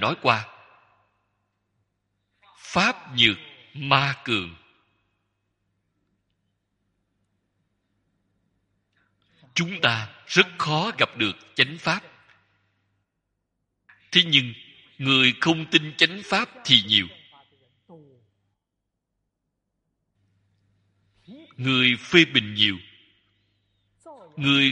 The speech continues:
gây rối sanh sự nhiều. Chúng ta nghe rồi, tính tâm dao động. Vậy thì rất là đáng tiếc. Chân thật là trăm ngàn muôn kiếp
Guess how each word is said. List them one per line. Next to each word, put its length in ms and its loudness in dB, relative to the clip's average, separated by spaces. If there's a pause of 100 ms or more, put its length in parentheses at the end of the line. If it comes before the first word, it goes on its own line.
gây 200 10
rối 360 2
sanh 300 0
sự 320 0
nhiều. 200 0 (1080)
Chúng 180 -8
ta 140 8
nghe 220 2
rồi, 300 -2 (420)
tính 340 -2
tâm 320 0 (120)
dao 160 0
động. 300 -4 (540)
Vậy 420 0
thì 180 2
rất 280 -4
là 140 0
đáng 400 -4
tiếc. 120 -2 (2500)
Chân 220 2
thật 180 -2
là 440 -4 (140)
trăm 280 0
ngàn 320 2
muôn 280 -2
kiếp 160 -2